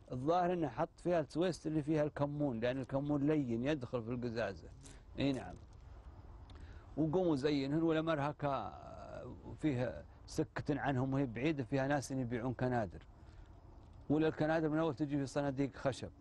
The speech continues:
ولاك الصندوق أكبر من ذا الماركة شوي، خشب جادعه راعيه ما يبيه. راح وجابه راعي الدكان وجمع أغراض حاضر فيها الصندوق،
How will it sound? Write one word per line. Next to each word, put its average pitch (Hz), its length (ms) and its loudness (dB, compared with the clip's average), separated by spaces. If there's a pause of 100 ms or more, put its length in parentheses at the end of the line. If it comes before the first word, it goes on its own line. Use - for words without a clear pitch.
ولاك 143 320 0
الصندوق 131 580 0
أكبر 127 340 2
من 127 160 -2
ذا 127 100 4
الماركة 123 380 -2
شوي، 135 300 0
خشب 117 480 -2
جادعه 110 460 0
راعيه 120 280 0
ما 131 160 0
يبيه. 107 300 -2 (840)
راح 160 260 2
وجابه 143 360 2
راعي 127 220 0
الدكان 135 420 -2
وجمع 147 540 0
أغراض 131 340 2
حاضر 147 380 0
فيها 120 200 -2
الصندوق، 104 640 -8